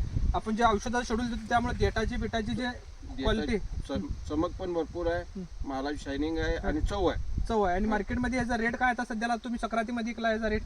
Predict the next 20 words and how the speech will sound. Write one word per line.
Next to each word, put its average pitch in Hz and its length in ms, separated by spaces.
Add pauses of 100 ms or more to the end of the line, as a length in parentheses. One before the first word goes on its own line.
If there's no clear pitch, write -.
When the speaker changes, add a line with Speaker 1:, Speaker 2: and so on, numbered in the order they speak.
(300)
Speaker 2:
आम्ही 151 300
एकशे 151 200
वीस 175 200
रुपयाने 165 260
विकलो. 113 240 (380)
Speaker 1:
शेतकरी 254 280
मित्रांनो, 262 320
एकशे 247 260
वीस 247 280
रुपये 285 240
किलोनं 269 340
वांगी 247 240
या 247 120
शेतकऱ्याची 233 480
विकलेली 214 340
आहेत. 220 120
हा 226 120
शेतकरी 226 320
बसून, 226 420
अ, 240 260